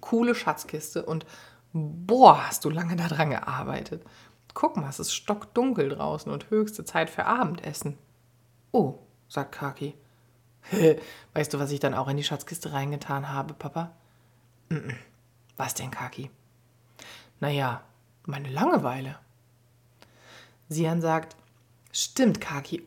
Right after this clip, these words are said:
oder vielleicht hat die Postbotinnenfrau die Langeweile mitgenommen.“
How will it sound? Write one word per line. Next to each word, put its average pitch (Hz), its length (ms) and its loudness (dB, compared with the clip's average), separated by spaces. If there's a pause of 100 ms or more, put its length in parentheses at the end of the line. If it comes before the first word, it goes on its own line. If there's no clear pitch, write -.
oder 233 260 8
vielleicht 214 420 4
hat 185 120 -6
die 170 60 -2
Postbotinnenfrau 143 1160 0
die 131 180 -8
Langeweile 135 460 -2
mitgenommen.“ 135 560 -6